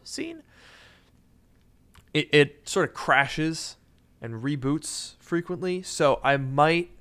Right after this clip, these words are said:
switch out the internals here. I actually don't even know how much, how many gigabytes is this phone? It won't turn on. Ah, jeez.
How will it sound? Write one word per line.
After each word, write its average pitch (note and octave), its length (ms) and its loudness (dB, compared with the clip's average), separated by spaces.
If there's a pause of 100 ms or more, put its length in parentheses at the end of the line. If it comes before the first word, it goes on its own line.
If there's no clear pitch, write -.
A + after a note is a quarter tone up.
(400)
switch - 400 -4
out D3+ 360 2
the C#3 120 -4
internals D3 520 -6
here. F#3 260 -4 (840)
I D3+ 100 2
actually F3 200 -2
don't D3 180 -2
even C3+ 240 -6
know B2 500 -2 (960)
how D3 240 -2
much, C3+ 540 -8 (680)
how D#3 80 -20
many E3 160 -16
gigabytes C#3+ 540 -12
is - 80 -20
this - 180 -18
phone? - 360 -16 (500)
It C3 60 -16
won't C3+ 200 -14
turn A#2+ 220 -12
on. A#2 380 -10 (760)
Ah, F2+ 120 -16 (100)
jeez. - 440 -20